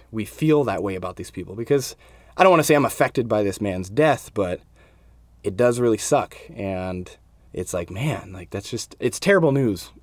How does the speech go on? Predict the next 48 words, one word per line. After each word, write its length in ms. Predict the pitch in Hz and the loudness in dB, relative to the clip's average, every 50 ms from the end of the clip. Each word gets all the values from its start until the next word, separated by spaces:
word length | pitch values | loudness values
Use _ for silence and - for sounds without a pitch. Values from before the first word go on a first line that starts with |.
| _ _ _ - | _ _ _ -8
either 240 | - 127 120 113 101 | -4 -2 0 2 2
way, 380 | 101 117 117 104 85 71 87 - - - - | 2 2 2 2 0 -4 -8 -14 -20 -14 -12
but 240 | 80 76 64 64 - - - _ _ _ _ _ _ _ _ _ _ | -10 -8 -8 -10 -12 -14 -20 _ _ _ _ _ _ _ _ _ _
it's 220 | - - 104 - - | -4 -4 -2 2 2
almost 320 | 151 147 147 139 - - | 4 6 6 6 4 4
like 120 | 127 117 | 2 2
you're 120 | - 113 110 | 2 0 0
losing 340 | 107 120 123 113 110 98 90 | 0 0 0 0 -2 -2 -4
someone 260 | - 90 90 90 90 | -4 -6 -8 -8 -8
you 60 | 90 | -8
know. 240 | 87 85 82 - - _ _ _ _ _ _ | -10 -10 -12 -16 -20 _ _ _ _ _ _
And 100 | - 101 | -6 -2
I'm 60 | 101 | 0
not 140 | 117 120 113 | 0 0 0
gonna, 120 | - 113 101 | 0 0 -2
like, 140 | 92 90 | -2 -2
shed 300 | - - - 107 95 87 | -4 -2 -2 -2 -2 -4
tears 280 | - - 117 107 98 87 | -6 -4 -2 -2 -2 -2
over 140 | 90 85 82 | -4 -6 -8
this 160 | 85 82 - | -8 -10 -10
or 60 | 80 | -12
anything, 340 | 76 80 82 - 87 85 80 | -14 -14 -16 -16 -16 -16 -14
but 240 | 76 69 62 - - - _ _ _ _ _ _ _ - _ _ | -14 -14 -14 -16 -18 -20 _ _ _ _ _ _ _ -20 _ _
that's 160 | - 82 - - | -10 -10 -10 -6
just 440 | - 90 80 - - - - - - _ _ _ - | -6 -6 -6 -6 -8 -14 -18 -20 -20 _ _ _ -14
the 120 | - 90 85 | -10 -8 -6
way 140 | 85 82 | -6 -6
it 80 | 80 73 | -6 -6
is. 280 | 85 85 - - - - - - - _ _ _ - - _ - | -8 -10 -10 -12 -18 -20 -20 -20 -20 _ _ _ -20 -20 _ -18
So 180 | - - 147 151 | -6 0 2 4
what 160 | 165 185 180 | 4 4 6
can 140 | 185 175 165 | 4 4 4
you 80 | 156 | 4
say? 300 | 147 - 151 110 95 92 - - - - | 2 2 2 2 0 -2 -8 -12 -6 -4
As 500 | 117 127 127 123 123 120 - - - - _ _ _ _ - | 0 0 2 2 0 0 -2 -6 -10 -14 _ _ _ _ -2
cliche 400 | - - 175 165 - 170 160 160 | 2 2 4 4 4 6 6 6
as 120 | 151 143 | 6 4
it 80 | 147 - | 2 2
sounds, 500 | - 135 131 127 127 123 120 117 - - | 2 2 4 4 4 2 2 0 -4 -4
and 160 | 117 117 113 | -4 -2 0
I 80 | 113 | 0
don't 160 | 117 127 131 107 | 2 2 2 2
really 480 | 120 120 117 117 117 113 110 104 104 - - - _ _ | 0 2 2 2 2 2 0 0 -4 -8 -16 -20 _ _
like 280 | - 98 110 120 117 - | -4 -2 0 0 0 0
to 100 | 123 107 | -2 -4
say 300 | - - 117 117 127 143 | -2 0 0 0 0 0
it, 100 | - - | -2 -4
he, 260 | - 127 123 135 | -4 -4 -4 -4